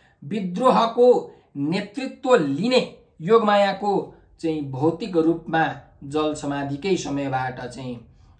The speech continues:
अ, भनौँ न, स्वर्गारोहण भयो, अन्त्य भयो, मृत्यु वरण उहाँले गर्नुभयो। अब उहाँ योगमाया कस्तो प्रकारको व्यक्तित्व हुनुहुन्थ्यो भन्दा एकदमै तपस्विनी व्यक्तित्व हुनुहुन्थ्यो।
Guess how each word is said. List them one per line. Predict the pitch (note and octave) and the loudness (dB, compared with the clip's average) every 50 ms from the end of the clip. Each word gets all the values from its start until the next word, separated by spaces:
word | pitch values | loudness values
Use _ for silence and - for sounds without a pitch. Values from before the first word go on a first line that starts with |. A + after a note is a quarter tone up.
| _ - | _ -18
अ, | A2+ A#2 A#2 A#2 A#2 A2+ - - _ - _ _ _ _ - - | -14 -12 -12 -12 -12 -12 -16 -18 _ -20 _ _ _ _ -12 -8
भनौँ | D3 D#3+ | -6 -4
न, | D#3+ D3+ | -4 -4
स्वर्गारोहण | C#3 C3 E3 E3 E3 E3+ E3+ E3 D#3+ D3+ D3+ D3 C#3 | -6 -4 -2 0 2 4 4 2 2 0 -2 -4 -4
भयो, | C3 C3 C3 C3 C3 | -6 -8 -8 -8 -8
अन्त्य | C3+ C#3 D3 D3+ D3 D3 C#3 | -10 -10 -10 -8 -8 -6 -8
भयो, | B2 A#2+ B2 B2+ B2+ B2 A#2+ A#2+ C#3 | -8 -8 -10 -8 -8 -10 -10 -10 -8
मृत्यु | C#3 C#3+ D#3 D#3 D#3+ - - D#3 D3+ D3 C#3 C#3+ - - - _ _ - | -4 -2 -2 -4 -4 -6 -10 -6 -6 -4 -4 -6 -8 -14 -20 _ _ -10
वरण | C3 D3 D3+ D3+ C#3 | -4 -2 -2 -2 -2
उहाँले | C3 C3 - B2 A#2+ A#2 A2 | -2 -4 -4 -6 -6 -10 -12
गर्नुभयो। | - - - C3 B2+ B2+ B2 - - - - _ _ _ _ _ _ _ _ _ _ _ _ _ _ _ _ _ _ _ _ _ _ _ _ _ _ _ _ _ _ _ _ _ - - | -10 -8 -8 -6 -6 -8 -10 -12 -14 -18 -20 _ _ _ _ _ _ _ _ _ _ _ _ _ _ _ _ _ _ _ _ _ _ _ _ _ _ _ _ _ _ _ _ _ -6 -2
अब | F#3+ A#3 B3 B3+ B3 B3 - - - _ _ _ _ _ _ - | 2 4 4 4 4 2 -2 -12 -18 _ _ _ _ _ _ -6
उहाँ | C#3+ D#3 F#3+ A3 A#3 | -2 0 2 2 2
योगमाया | A3 F#3 A3 B3 B3 A3+ A3 A3 A3+ A#3 A#3 A#3 B3 B3 A#3+ A#3+ - - _ _ _ _ _ _ _ _ _ _ _ _ _ _ _ _ _ - G3 | 2 2 4 4 4 4 4 2 2 2 2 0 0 -2 -2 -6 -10 -18 _ _ _ _ _ _ _ _ _ _ _ _ _ _ _ _ _ -10 -10
कस्तो | F#3+ - - C4 - | -8 -4 -2 -2 0
प्रकारको | B3 A3 A3 A3 A3+ A3 A3 A3 | 0 -2 0 0 0 0 -2 -4
व्यक्तित्व | F#3+ F3 G3 G3+ - A#3 G3 - - G#3 | -4 -4 -4 -4 -6 -8 -10 -8 -4 -4
हुनुहुन्थ्यो | F3+ E3+ E3+ E3+ E3 D#3 F3+ | -2 -2 -2 -4 -4 -4 -4
भन्दा | D#3+ D#3 E3 F3 | -4 -4 -4 -6
एकदमै | F3+ F3+ F3+ G3 A3 G#3+ G#3+ G3 | -8 -8 -6 -6 -4 -4 -4 -6
तपस्विनी | - - - F#3+ F3+ F3+ F#3 - - - G3 G3 F#3+ F3+ | -8 -8 -8 -8 -6 -6 -8 -8 -8 -8 -6 -2 -2 -2
व्यक्तित्व | F3 E3 - - C#3+ C3 - - | -2 -2 -4 -8 -12 -12 -10 -10
हुनुहुन्थ्यो। | - B2 A#2 A2+ A2+ A2 A2+ - - | -10 -10 -10 -10 -12 -14 -16 -16 -20